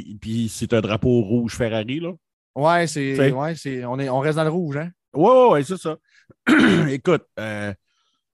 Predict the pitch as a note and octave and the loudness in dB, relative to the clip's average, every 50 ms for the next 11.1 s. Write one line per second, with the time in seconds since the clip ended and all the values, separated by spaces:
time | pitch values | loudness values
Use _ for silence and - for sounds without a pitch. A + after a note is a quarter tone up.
0 | _ - F2+ G#2+ G#2+ - G2+ A#2+ C3+ C3+ C3+ C3+ C3 C3 B2+ B2 B2 B2 A#2+ A#2+ | _ -10 -8 -8 -6 -6 -2 0 2 4 4 4 4 4 4 2 2 0 0 -2
1 | A#2+ A#2+ A2+ A2 A2 A2 A2 A2 A2 A2 G#2+ G#2+ G#2+ A2 G2+ F#2 A2+ A#2 A#2 A2+ | -2 -2 -4 -4 -4 -6 -6 -8 -8 -8 -6 -6 -8 -8 -8 -6 -6 -6 -6 -6
2 | - - - - - - - - - - - _ _ _ _ - A2 A2+ G#2+ G#2 | -8 -12 -14 -16 -16 -18 -18 -18 -20 -20 -20 _ _ _ _ -6 -4 -4 -2 -4
3 | G2+ F#2+ F#2+ - G#2+ G#2 G#2 A#2+ D3+ - _ _ _ _ _ _ _ _ _ _ | -4 -6 -8 -8 -8 -8 -6 -8 -10 -12 _ _ _ _ _ _ _ _ _ _
4 | _ _ _ _ _ _ _ - G2 G2 F#2+ F#2+ F#2+ F#2 F#2 F#2 F2+ F2+ F2+ F2+ | _ _ _ _ _ _ _ -16 -12 -10 -10 -8 -8 -8 -8 -8 -10 -10 -10 -10
5 | F2+ F2+ F2 F2 F2 F2 F2 E2+ D2 C#2 C2 G#1+ G#1 G1+ G1+ G#1 C2 F#2+ G#2+ A2 | -10 -12 -12 -12 -12 -12 -14 -14 -14 -16 -16 -18 -20 -20 -20 -20 -16 -14 -10 -10
6 | G#2+ G#2 - G2 F#2+ F#2 F#2 G2+ G2+ G#2 G#2+ G#2+ G#2 F#2+ F2+ - - - - G#2 | -10 -10 -10 -14 -16 -14 -12 -10 -8 -8 -8 -8 -8 -8 -8 -10 -10 -10 -8 -8
7 | G2 F2+ F2+ G2 F#2 F2+ F2+ F2 - D3+ C3+ G#2 G2+ - - D#3 - _ _ _ | -8 -6 -6 -8 -8 -8 -6 0 2 4 4 4 2 0 -2 -4 -4 _ _ _
8 | _ _ _ - - C#3+ C#3 C3 B2 B2+ C#3 D#3 F3 E3+ F3 E3+ - D3 C3+ A#2+ | _ _ _ 4 6 6 6 6 6 6 6 4 4 2 -2 -4 -2 0 0 0
9 | A#2 B2+ C3 C3 B2+ B2 A#2+ A#2 - C#3+ D3 C#3+ B2 - - B2+ A#2+ A#2 A#2 A#2 | 0 -2 -2 -2 -2 -4 -4 -4 -6 -6 -6 -6 -6 -8 -10 -10 -8 -6 -6 -6
10 | A2+ G2+ A2+ C3+ D3+ D#3+ D3+ A#2 G2 - - A2 B2+ D3 D#3+ D3+ - - - _ | -6 -8 -10 -14 -12 -10 -10 -10 -10 -10 -10 -10 -8 -8 -8 -10 -14 -16 -20 _
11 | _ | _